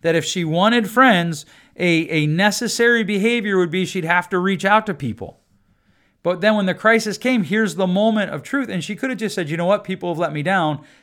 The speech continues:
I'm not reaching out to anybody." But that's the opposite of healing. That's how you get stuck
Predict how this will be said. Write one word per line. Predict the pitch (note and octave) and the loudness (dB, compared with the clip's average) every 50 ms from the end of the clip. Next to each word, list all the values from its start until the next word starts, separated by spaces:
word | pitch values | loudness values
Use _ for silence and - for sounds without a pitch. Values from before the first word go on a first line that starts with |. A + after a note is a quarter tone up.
| _ - | _ -2
I'm | E3+ F3 | 0 2
not | E3 E3 - D#3+ | 2 2 2 0
reaching | D#3+ D3+ - E3 F3+ | -2 -2 -2 0 2
out | G#3 A3+ A3 | 2 2 2
to | D#3+ C3+ | 0 0
anybody." | A#2 A2 F#2+ F#2+ F#2 F2 - - _ _ _ _ _ _ _ _ _ _ _ _ _ _ _ _ _ _ _ _ _ _ _ _ _ _ _ _ _ _ _ _ _ _ _ _ _ _ _ _ _ | 0 0 -2 -4 -6 -8 -10 -16 _ _ _ _ _ _ _ _ _ _ _ _ _ _ _ _ _ _ _ _ _ _ _ _ _ _ _ _ _ _ _ _ _ _ _ _ _ _ _ _ _
But | - D3+ D3 | -6 -4 2
that's | - G3 G3+ G#3 G#3 - | 6 6 6 6 6 2
the | - A#3 G3+ | -2 0 4
opposite | F3 E3 F3+ F3+ - F#3+ F3 - G3 F3 D#3+ | 6 6 6 6 4 0 0 2 2 2 2
of | B2+ | 0
healing. | - D#3+ F3+ E3 - A2+ F#2+ F2+ | 0 -2 0 0 0 -2 -2 -2
That's | A2+ D#3+ F3 F#3+ F#3 - | 2 2 2 2 2 -2
how | - G#3 G3+ | -2 0 0
you | G3+ F3+ E3 F#3 F#3+ E3 | 0 0 0 0 0 2
get | C3 F3+ E3+ D3+ - | 2 0 0 0 -2
stuck | - - - - - G#3+ G3 D#3+ C#3+ C#3 - - - | -8 -10 -10 -8 2 4 4 4 4 2 -2 -10 -20